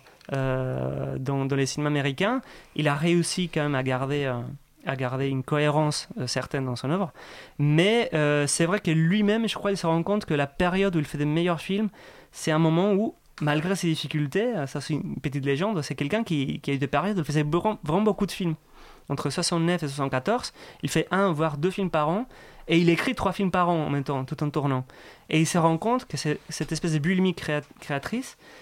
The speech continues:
c'est quelque chose qui, qui le nourrit. Et, euh,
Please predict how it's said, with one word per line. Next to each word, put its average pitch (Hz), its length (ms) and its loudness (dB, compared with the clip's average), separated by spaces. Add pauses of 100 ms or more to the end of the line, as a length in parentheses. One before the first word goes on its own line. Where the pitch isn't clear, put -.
(160)
c'est - 160 -4
quelque 165 240 2
chose 190 240 0
qui, 135 460 -4
qui 139 100 -2
le 135 80 2
nourrit. 147 380 0 (480)
Et, 156 200 2
euh, 127 840 2